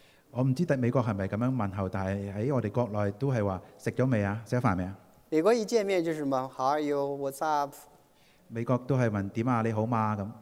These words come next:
Speaker 2: 啊，下一次你們來了以後見面就是讀聖經了嗎？
Speaker 1: 下一次你哋問大家讀咗聖經未啊？
Speaker 2: 這個禮拜讀了幾章啊？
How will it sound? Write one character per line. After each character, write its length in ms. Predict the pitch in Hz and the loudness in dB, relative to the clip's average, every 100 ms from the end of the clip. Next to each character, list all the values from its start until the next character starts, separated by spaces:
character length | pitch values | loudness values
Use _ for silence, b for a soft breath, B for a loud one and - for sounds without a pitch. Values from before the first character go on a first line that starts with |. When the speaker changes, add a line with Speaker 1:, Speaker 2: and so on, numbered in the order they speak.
| - _ b b _ | -20 _ b b _
Speaker 2:
啊， 220 | 127 123 - | -6 -6 -2
下 200 | 220 196 | 2 2
一 60 | |
次 100 | 185 | 0
你 120 | 175 143 | 0 2
們 120 | 165 | 4
來 140 | 135 | 2
了 80 | 151 | 2
以 60 | 143 | -2
後 100 | 143 | -2
見 180 | 170 151 | 0 0
面 120 | 139 | -2
就 60 | |
是 100 | 135 139 | -4 -8
讀 160 | 139 | -8
聖 200 | 131 156 | -6 -8
經 180 | 143 143 | -8 -10
了 60 | 139 | -12
嗎？ 140 | 127 b b b _ | -16 b b b _
Speaker 1:
下 120 | 127 | 0
一 40 | 147 | 2
次 100 | 135 | 2
你 120 | 127 | 2
哋 200 | 123 113 | 2 0
問 140 | 110 | 0
大 120 | 107 110 | 0 0
家 200 | 139 117 | 0 0
讀 140 | - | 0
咗 100 | 147 | 0
聖 140 | 139 131 | 0 0
經 140 | 131 | 0
未 100 | 104 | 0
啊？ 160 | 92 98 - b b b - _ | -2 -6 -18 b b b -20 _
Speaker 2:
這 140 | 240 | 0
個 60 | 208 | 4
禮 120 | 165 | 4
拜 140 | 185 | 4
讀 160 | 170 175 | 2 0
了 80 | 175 | 0
幾 160 | 139 | -2
章 220 | 123 156 | 2 2
啊？ 140 | 156 | 2